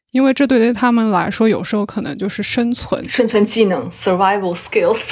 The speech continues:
Speaker 1: 对，对，对。然后我觉得对于一型来说，觉得有一些疑惑的就是我怎么就得了一型？
Speaker 2: 嗯，
Speaker 1: 然后有一些人会觉得说，
Speaker 2: 对。
Speaker 1: 我也不胖呀，我怎么就有一型？
Speaker 2: 糖尿病，嗯，嗯，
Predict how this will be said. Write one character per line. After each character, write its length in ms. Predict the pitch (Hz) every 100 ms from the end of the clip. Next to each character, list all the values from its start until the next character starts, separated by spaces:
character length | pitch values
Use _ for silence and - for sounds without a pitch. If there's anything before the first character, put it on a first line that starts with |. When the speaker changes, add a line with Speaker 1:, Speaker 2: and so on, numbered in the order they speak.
| -
Speaker 1:
对， 220 | 269 233
对， 240 | 220 208 202
对。 340 | 202 170 185 - _ _ _
然 160 | 226
后 220 | 233 302 277
我 120 | 190
觉 140 | 185
得 140 | 208 247
对 180 | 285 254
于 60 |
一 240 | 247 294 320
型 200 | 214 190
来 240 | 180 185
说， 380 | - 202 196 202 _ -
觉 180 | 208 202
得 140 | 254
有 180 | 214 -
一 140 | 175
些 440 | 196 - 208 202 190
疑 200 | 175 185
惑 260 | - 277
的 80 | 196
就 100 | 196
是 140 | -
我 160 | 190 208 -
怎 160 | 247 202
么 220 | - 131
就 220 | 196 247
得 140 | 202 -
了 300 | - 170 180
一 200 | 180 185
型？ 240 | - 214 - - - -
Speaker 2:
嗯， 260 | 175 147 -
Speaker 1:
然 140 | 214
后 300 | 208 233 220
有 180 | 196 165
一 60 | 202
些 160 | 262
人 120 | 220
会 120 | 233 247
觉 100 | 208
得 80 |
说， 140 | 214 262
Speaker 2:
对。 60 | - - -
Speaker 1:
我 100 | 339
也 100 | 294
不 260 | - 208
胖 400 | 208 - 370 320 214
呀， 220 | 190 185 _ _ _ _ _ _
我 140 | - 175
怎 120 | 269
么 140 | 208
就 160 | 202 233
有 280 | 208 190 185 -
一 200 | 226 233
型？ 160 | -
Speaker 2:
糖 100 | 196
尿 140 | 185 180
病， 140 | 180
嗯， 400 | - 190 180 170 -
嗯， 300 | 170 160